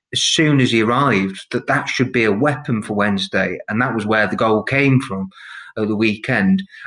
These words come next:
And Wednesday should be doing that more, where, you know, they've got, especially at the back, they've got some big units there when everybody's fit. Shay Dunkley, we know we're not gonna see Dominic Iorfa, but,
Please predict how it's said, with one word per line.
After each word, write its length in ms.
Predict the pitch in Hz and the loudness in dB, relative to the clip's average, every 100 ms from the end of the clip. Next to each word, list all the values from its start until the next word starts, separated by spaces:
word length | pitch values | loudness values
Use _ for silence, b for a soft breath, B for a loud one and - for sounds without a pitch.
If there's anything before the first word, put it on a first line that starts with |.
| B | B
And 100 | 123 | 2
Wednesday 300 | 131 143 139 | 4 4 2
should 240 | 156 - 139 | 2 0 0
be 80 | |
doing 260 | 139 143 139 | 2 2 4
that 160 | 135 127 | 2 2
more, 460 | 123 151 123 - _ _ _ | 2 2 0 -4 _ _ _
where, 420 | - 120 120 117 127 | -6 -2 0 0 0
you 80 | |
know, 60 | 131 | 0
they've 120 | 135 | 0
got, 160 | 131 131 | -2 -2
especially 420 | 131 202 196 170 | 0 -2 2 2
at 60 | 107 | 2
the 60 | |
back, 380 | - 180 131 - | 0 -2 -2 -4
they've 180 | 151 156 | -10 -8
got 240 | - 156 | -6 -6
some 400 | - 139 135 - _ | -4 0 0 -2 _
big 220 | - 175 131 | 0 0 2
units 600 | 139 190 165 123 - - | 4 4 4 0 -4 -2
there 360 | 95 92 92 95 | 0 0 -2 -2
when 160 | 113 | 0
everybody's 560 | 120 143 139 123 110 104 | 0 2 2 2 0 -4
fit. 420 | - 160 101 - B B B B B | -2 0 0 -4 B B B B B
Shay 240 | - - 120 | -4 0 2
Dunkley, 520 | 143 147 135 - 135 | 4 4 2 2 2
we 80 | 123 | 4
know 140 | 131 | 4
we're 80 | 131 | 4
not 100 | 131 | 4
gonna 140 | 135 123 | 2 0
see 160 | 131 | 0
Dominic 320 | 131 120 120 | 2 2 0
Iorfa, 580 | 120 113 131 147 143 127 | 0 2 2 2 0 -2
but, 120 | - | -4